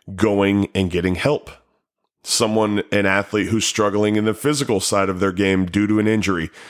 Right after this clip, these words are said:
going and doing the rehab stuff on their own.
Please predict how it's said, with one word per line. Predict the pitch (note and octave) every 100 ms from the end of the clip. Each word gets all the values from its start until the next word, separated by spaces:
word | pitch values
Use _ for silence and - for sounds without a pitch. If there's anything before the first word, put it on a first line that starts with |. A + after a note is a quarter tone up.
| - - F#2
going | G#2 G#2 G#2 G#2
and | G2
doing | G2 G2+ G2+ G2+ G2
the | G2
rehab | G#2 A#2 G#2 G2
stuff | - G#2 F#2+ - - _ _ _ _ _ _ -
on | G2+ G2+
their | G2 F#2
own. | G2+ D#2 G2